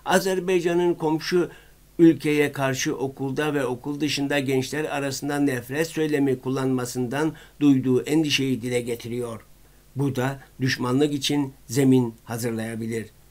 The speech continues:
Irkçılık ve hoşgörüsüzlüğe karşı Avrupa Komisyonu ayrıca Bakü'de Nisan iki bin yirmi birde açılan ve çok eleştirilen Askeri Ganimet Parkı'nın açılışına da değiniyor.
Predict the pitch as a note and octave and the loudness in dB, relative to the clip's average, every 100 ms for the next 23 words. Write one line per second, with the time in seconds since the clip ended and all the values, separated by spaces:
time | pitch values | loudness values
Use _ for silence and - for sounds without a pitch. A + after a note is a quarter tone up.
0 | - - - C3 - C#3 E3+ E3+ D3+ B2+ | -20 -14 -4 -4 -2 -2 -2 0 0 0
1 | - - C#3 D3 D3 C#3+ C3+ C3 B2 C#3 | -6 -4 -4 0 0 -2 -4 -6 -2 0
2 | F3 F#3 C#3+ A#2 - A2 G2+ A2+ A#2 A#2 | 0 -2 -4 -4 -6 -8 -8 -8 -8 -6
3 | B2+ C3 D3 D#3 D3+ D3+ E3 F3+ D#3+ - | -6 -4 2 2 2 2 2 0 -2 -12
4 | - E3 F3 E3 F3 D#3+ F3+ - D#3 D#3 | 0 4 4 4 2 2 2 2 0 6
5 | E3 D#3+ - - D3 C#3 D#3+ E3 C#3+ D3+ | 6 4 -8 4 6 6 6 2 2 0
6 | D#3 D3+ D3+ D3 C3+ C#3+ C3 E3 - C3 | 2 2 4 2 2 -2 2 2 2 -2
7 | D3 D3+ C3+ A#2+ D#3+ E3 - D3+ C#3 C3 | 0 0 0 -4 -2 -4 -2 -2 0 -2
8 | B2 B2 B2+ C#3+ - - - C#3+ C#3 C#3+ | -4 -4 -2 -4 -10 -20 -6 -2 -2 -2
9 | C#3+ D3+ C#3+ C#3+ C#3 C#3+ D3 - B2+ A#2 | -2 -2 0 2 4 2 0 -4 -6 -4
10 | B2 A#2+ D3 C#3+ - - C3+ C3+ C3 C3 | -6 -4 -4 -8 -14 -10 -8 -4 -4 -2
11 | C3+ D#3+ D#3+ D3 - - C3 A2+ G#2 G#2+ | -2 0 0 -2 -4 -12 -8 -8 -8 -12
12 | G#2+ A2 | -12 -16